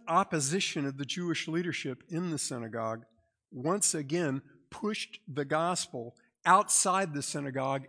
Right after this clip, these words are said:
into the city at large, and from there into very many other communities. See, in the hands of God,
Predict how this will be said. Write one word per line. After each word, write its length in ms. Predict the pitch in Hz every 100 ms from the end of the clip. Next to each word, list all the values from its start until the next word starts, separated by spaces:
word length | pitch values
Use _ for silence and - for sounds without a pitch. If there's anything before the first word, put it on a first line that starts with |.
| -
into 280 | 165 -
the 120 | 160 156
city 380 | - 185 160
at 100 | 143
large, 440 | 156 127 123 123 - - - -
and 180 | 135
from 220 | - 143 139
there 320 | 156 156 160
into 400 | 143 143 - 139
very 420 | 123 135 151 151
many 400 | 143 131 131 127 143
other 260 | 139 127
communities. 1000 | 113 135 123 139 135 - 104 104 - - _ _ _ _ _ _ _ _ _ _
See, 200 | - 175
in 240 | 170 185 185
the 80 | 165
hands 400 | 170 220 240 185
of 160 | 156
God, 400 | 151 160 190 208